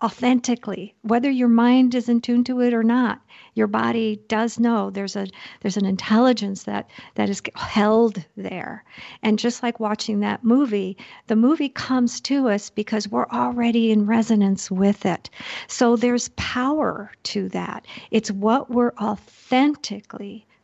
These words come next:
already resonating with.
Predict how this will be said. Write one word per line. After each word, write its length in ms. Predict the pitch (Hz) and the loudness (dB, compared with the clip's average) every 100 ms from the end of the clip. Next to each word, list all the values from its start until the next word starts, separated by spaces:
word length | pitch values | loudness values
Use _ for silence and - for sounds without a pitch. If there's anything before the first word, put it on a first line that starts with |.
| _ _ _ - | _ _ _ 0
already 960 | 220 247 262 208 240 254 214 196 202 - _ - | 2 2 0 0 0 2 0 -4 -6 -12 _ -14
resonating 1160 | 202 180 214 220 214 214 208 202 202 208 202 196 _ _ - | -10 -2 2 2 2 0 2 0 -2 -2 -4 -8 _ _ -10
with. 760 | 190 185 190 208 196 - - | -6 -2 0 0 -2 -14 -20